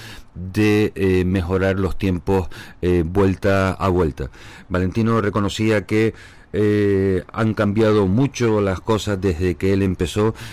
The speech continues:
y él, eh, a pesar de tener la edad que tiene,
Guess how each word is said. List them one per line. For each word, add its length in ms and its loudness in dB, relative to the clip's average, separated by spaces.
y 220 0
él, 320 4
eh, 240 4
a 80 0
pesar 440 0
de 440 2
tener 320 0
la 100 2
edad 160 2
que 140 -2
tiene, 400 0